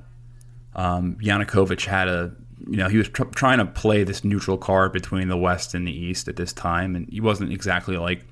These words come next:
super pro-Putin. He was pro-Putin compared to, um, you know, the other members of the government. But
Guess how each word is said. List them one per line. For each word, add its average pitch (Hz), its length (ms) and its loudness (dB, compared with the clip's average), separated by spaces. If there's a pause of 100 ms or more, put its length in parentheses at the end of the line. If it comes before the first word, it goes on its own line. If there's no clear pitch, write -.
(260)
super 98 380 2
pro-Putin. 95 640 2
He 101 80 2
was 110 120 6
pro-Putin 110 520 4
compared 98 480 2
to, 90 440 0 (400)
um, 90 540 0 (500)
you 101 80 -2
know, 85 160 0
the 85 140 0
other 117 180 6
members 92 320 2
of 85 80 -4
the 90 80 -4
government. 82 540 -4
But - 240 0